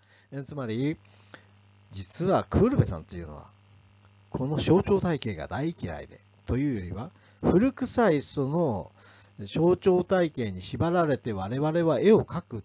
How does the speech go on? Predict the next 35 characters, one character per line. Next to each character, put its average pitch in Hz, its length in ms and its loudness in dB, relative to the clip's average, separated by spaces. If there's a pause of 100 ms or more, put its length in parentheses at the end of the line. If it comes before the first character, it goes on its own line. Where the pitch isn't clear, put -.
(120)
と 107 80 -12
い 110 100 -8
う 127 40 -8
の 208 60 -10
を 76 40 -10
や 73 160 -14
め 147 100 -2
る 196 60 -2
べ - 80 2
き 123 80 -10
で 92 100 -10
あ 87 60 -16
る。 - 100 -20 (1200)
え 151 640 -2
ー、 - 20 -20 (1800)
あ 226 100 2
る 147 280 0 (220)
決 - 120 -4
ま 175 140 2
り 180 80 -2
事、 147 340 -2 (220)
そ - 180 -4
れ 143 120 2
か 139 140 -4
ら 165 140 -2
注 220 460 2
文 226 440 2
主 147 340 -6
の、 87 240 -10 (880)
え 107 180 -12 (100)
ー、 135 80 -2
依 135 40 0
頼 160 320 -2
に 180 260 -8 (260)
基 113 40 -2